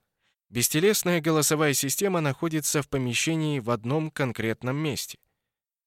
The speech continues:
Было бы здорово, умея робот выделять и реагировать на значимые неречевые сигналы, например, дверной звонок, будильник или сигнал мобильного телефона, который вы где-то забыли.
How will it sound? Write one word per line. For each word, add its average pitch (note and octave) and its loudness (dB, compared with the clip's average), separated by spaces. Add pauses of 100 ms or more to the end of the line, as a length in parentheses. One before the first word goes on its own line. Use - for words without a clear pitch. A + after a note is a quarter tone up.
(240)
Было E3 0
бы G3 4
здорово, D#3+ 4
умея A2+ 2
робот B2+ 0
выделять B2 0
и A#2+ -2
реагировать A#2 0
на A2 2
значимые A2+ 0
неречевые G#2+ -2
сигналы, G#2+ -2 (340)
например, B2 0
дверной A#2+ 0
звонок, A2 -2 (340)
будильник A2+ -4
или G2 -2
сигнал A#2 0
мобильного A2 -2
телефона, A2+ -6 (340)
который A2 -2
вы G#2 -4
где-то G#2 -4
забыли. G#2+ -6